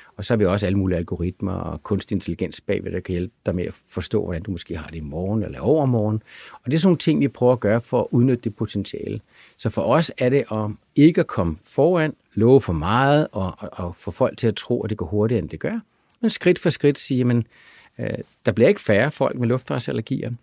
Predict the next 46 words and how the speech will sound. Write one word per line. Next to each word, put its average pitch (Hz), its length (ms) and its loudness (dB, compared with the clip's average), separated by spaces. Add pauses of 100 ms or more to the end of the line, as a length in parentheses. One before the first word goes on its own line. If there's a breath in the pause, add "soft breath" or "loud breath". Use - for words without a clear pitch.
(300)
og 98 100 -4
slet 151 240 4
ikke 131 140 -2
inden 123 140 4
for - 80 -6
støvmider 113 600 0
og 87 380 -8
forurening." 139 720 -2
Altså 98 160 -10
når 101 60 -2
man 98 100 -2
tænker 117 260 -2
på, 110 200 -4
hvor 98 100 -6
mange 92 280 -2
i 92 80 -2
Asien, - 300 -8
der 104 60 -4
flytter 95 280 -6
til 85 140 -12
byerne, 143 540 -4
hvad 98 120 -4
vi 82 100 -8
kan - 80 -12
se, 113 140 -4
der - 120 -10
sker - 200 -10
i 64 160 -14
Japan, 120 560 0 (760 loud breath)
alt 123 220 2
det 127 60 4
her 117 80 6
med, 104 320 2
at - 140 -12
de - 140 -6
andre 135 240 0
gamle 139 360 0
produkter, 117 460 0
den 80 200 -6
anden 135 180 0
halvdel 131 400 0
af 107 60 -2
markedet, 101 380 -4
hvor 87 120 -4
vi 87 120 -6
er, 110 220 -2